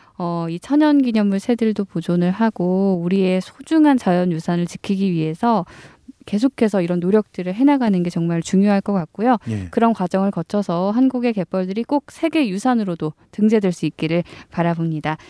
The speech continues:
Speaker 1: 자, 오늘은 한국의 갯벌 이야기 그리고 유네스코 세계문화유산에 대한 이야기 나눠봤습니다. 김성수 평론가님과 함께했습니다. 오늘도 고맙습니다.
Speaker 2: 고맙습니다.
Speaker 1: 여러분은 지금 뉴스로 소통하는 남과 북,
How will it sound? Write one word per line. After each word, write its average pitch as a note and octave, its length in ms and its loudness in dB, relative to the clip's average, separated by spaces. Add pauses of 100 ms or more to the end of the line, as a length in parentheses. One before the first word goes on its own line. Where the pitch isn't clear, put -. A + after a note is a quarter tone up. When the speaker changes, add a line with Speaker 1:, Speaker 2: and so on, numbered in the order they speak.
(360)
Speaker 1:
자, G#3 280 0
오늘은 B3 320 0
한국의 E4 400 0
갯벌 C4 480 0
이야기 G3 400 0
그리고 F#3+ 420 -4
유네스코 A3+ 420 0
세계문화유산에 A3+ 1000 2
대한 F#3+ 280 0
이야기 D#3 360 0
나눠봤습니다. E3 840 -2 (240)
김성수 D#4 540 4
평론가님과 A#3+ 880 2
함께했습니다. F#3 840 -2 (280)
오늘도 F#3+ 300 0
고맙습니다. G3 640 -2
Speaker 2:
고맙습니다. D3+ 720 2 (1040)
Speaker 1:
여러분은 A#3 420 2
지금 A#3+ 340 4
뉴스로 D4 400 0
소통하는 D4+ 720 2
남과 C4+ 600 2
북, A#3 260 0